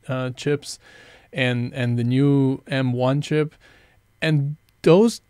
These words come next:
didn't really resonate with me or give me, like, a good idea of what to expect of, or what my experience would be like with, with the new machine. Um, so I decided to just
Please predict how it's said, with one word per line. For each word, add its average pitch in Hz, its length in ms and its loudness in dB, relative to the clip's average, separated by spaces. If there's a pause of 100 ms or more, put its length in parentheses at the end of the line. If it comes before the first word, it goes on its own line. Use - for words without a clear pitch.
didn't 196 240 2
really 190 240 4
resonate 143 500 0
with 170 140 0
me 175 180 -2
or 127 160 -2
give 139 340 0
me, 139 400 0
like, 120 220 -4
a 117 60 -2
good 135 580 2
idea 120 600 0
of 117 320 -4
what 127 240 0
to 147 100 -4
expect 160 760 -2
of, 120 360 -4
or 117 280 2
what 123 280 -2
my 120 200 0
experience 175 520 -2
would 131 200 -2
be 135 160 2
like 170 320 0
with, 139 220 2
with 135 260 2
the 143 80 2
new 151 180 2
machine. 175 540 0 (680)
Um, 127 480 2
so - 180 -2
I 160 100 4
decided 165 440 4
to 143 60 2
just 135 360 0